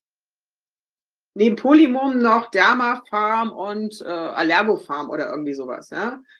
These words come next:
Zwei Cremehersteller und, und eben Polymom, die fürs, die für die Studie das gemacht haben.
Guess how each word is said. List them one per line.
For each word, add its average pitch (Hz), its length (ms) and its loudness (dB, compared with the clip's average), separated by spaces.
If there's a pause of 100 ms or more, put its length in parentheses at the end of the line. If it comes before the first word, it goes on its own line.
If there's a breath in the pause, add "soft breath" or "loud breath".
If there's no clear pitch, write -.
(120)
Zwei 208 220 0
Cremehersteller 269 1200 0
und, 233 280 -2
und 208 160 -8
eben 208 200 -4
Polymom, 208 500 0
die 202 160 -8
fürs, - 320 -10 (100)
die 202 120 -14
für 214 80 -8
die - 80 -10
Studie 226 260 -4
das - 220 -4
gemacht - 340 -16
haben. - 240 -18